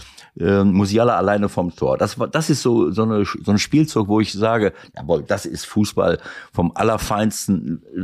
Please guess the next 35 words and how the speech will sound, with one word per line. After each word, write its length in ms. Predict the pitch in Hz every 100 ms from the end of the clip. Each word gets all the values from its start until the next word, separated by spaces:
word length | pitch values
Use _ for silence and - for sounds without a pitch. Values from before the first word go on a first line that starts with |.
| -
äh, 280 | 80 - 92
wo 140 | 80 101
es 200 | - - - -
nicht 220 | 85 117
um 160 | 104 92
Einzelaktionen 800 | - 143 120 113 - 123 117 104
geht, 200 | 104 -
sondern 300 | 101 95 95
um 340 | 92 98 - _
überragendes, 1120 | 160 175 127 117 92 95 110 98 92 87 - - - - - -
äh, 260 | - 85 80 -
Zusammenspiel, 1000 | - 87 117 139 107 - 87 104 120 - _ 104 123 107 - _ _ - - _ - -
oft 200 | 131 -
direkt, 680 | 98 123 151 165 170 - - - _ _ _
weil 180 | 95 98
du 80 | 95
dann 180 | 98 101
nicht 160 | 101
mehr, 320 | 113 107 104
äh, 140 | 80 98
äh, 500 | - 76 - - -
reagieren 480 | 87 98 90 123 139
kannst, 260 | 117 110
direkt 300 | 107 143 165
und 100 | 120
nochmal 300 | 127 156 165
direkt 320 | 151 147 151 107
und 60 |
dann 160 | 110 107
steht 200 | - 113
plötzlich 280 | 110 98 92
einer 140 | 101
alleine 300 | 87 95 98
vorm 280 | - 90 -
Tor. 240 | 101 110